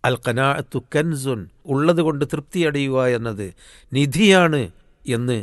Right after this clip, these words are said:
മഹത്വചനത്തിൽ കാണാം. അൽ ഖിനാ ഖിനൻ നഫ്സ്, നബി സല്ലല്ലാഹു അലൈഹി വസല്ലമ പറഞ്ഞു, യഥാർത്ഥത്തിൽ ഐശ്വര്യം എന്നത് മനസ്സിൻ്റെ ഐശ്വര്യമാണ്, ഭൗതികമായ നേട്ടങ്ങളുടെ ഐശ്വര്യമല്ല.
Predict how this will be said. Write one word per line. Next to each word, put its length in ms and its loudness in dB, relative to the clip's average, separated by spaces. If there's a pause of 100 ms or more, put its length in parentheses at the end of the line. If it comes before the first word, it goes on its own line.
(520)
മഹത്വചനത്തിൽ 880 -4
കാണാം. 320 -6 (500)
അൽ 180 0
ഖിനാ 280 2 (120)
ഖിനൻ 400 -2
നഫ്സ്, 300 0 (580)
നബി 140 -4
സല്ലല്ലാഹു 440 0
അലൈഹി 140 -4
വസല്ലമ 360 -8
പറഞ്ഞു, 280 -6 (320)
യഥാർത്ഥത്തിൽ 640 -2 (140)
ഐശ്വര്യം 580 -2
എന്നത് 320 -4 (380)
മനസ്സിൻ്റെ 640 0 (120)
ഐശ്വര്യമാണ്, 680 -4 (380)
ഭൗതികമായ 760 0 (440)
നേട്ടങ്ങളുടെ 680 -2
ഐശ്വര്യമല്ല. 640 -8